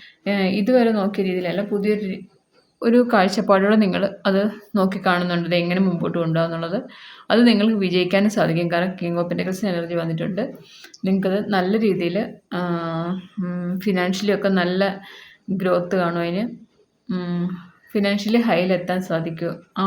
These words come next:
ഒരു നിങ്ങളിപ്പോൾ ഇന്ന് നിങ്ങളെടുക്കുന്നൊരു ആറ്റിറ്റ്യൂഡ്, ആ, അത് നിങ്ങൾക്ക് വിജയത്തിൽ എത്തിക്കാൻ സാധിക്കും. ഇതുവരെ കണ്ട ഒരു കാഴ്ചപ്പാടല്ല, പുതിയൊരു ഫോക്കസിൽ നിങ്ങൾ നോക്കി കാണുന്നുണ്ടല്ലോ. അപ്പോൾ നിങ്ങൾക്ക് ഇതുവരെ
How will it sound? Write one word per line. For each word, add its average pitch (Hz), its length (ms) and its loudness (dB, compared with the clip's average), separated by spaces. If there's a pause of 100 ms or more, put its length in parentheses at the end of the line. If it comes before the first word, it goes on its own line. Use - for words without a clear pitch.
ഒരു 196 160 0
നിങ്ങളിപ്പോൾ 185 580 0 (480)
ഇന്ന് 226 300 4
നിങ്ങളെടുക്കുന്നൊരു 190 680 0 (320)
ആറ്റിറ്റ്യൂഡ്, 170 520 -4 (540)
ആ, 202 60 -2 (1160)
അത് 208 240 4
നിങ്ങൾക്ക് 202 220 0
വിജയത്തിൽ 185 640 -2
എത്തിക്കാൻ 196 540 -4
സാധിക്കും. 175 520 -6 (420)
ഇതുവരെ 247 380 4
കണ്ട 214 320 0
ഒരു 220 160 2
കാഴ്ചപ്പാടല്ല, 190 640 -2
പുതിയൊരു 220 340 0
ഫോക്കസിൽ 190 500 -4
നിങ്ങൾ 185 220 -2 (460)
നോക്കി 185 200 -2
കാണുന്നുണ്ടല്ലോ. 170 580 -4 (680)
അപ്പോൾ 240 140 6
നിങ്ങൾക്ക് 247 280 8
ഇതുവരെ 233 420 8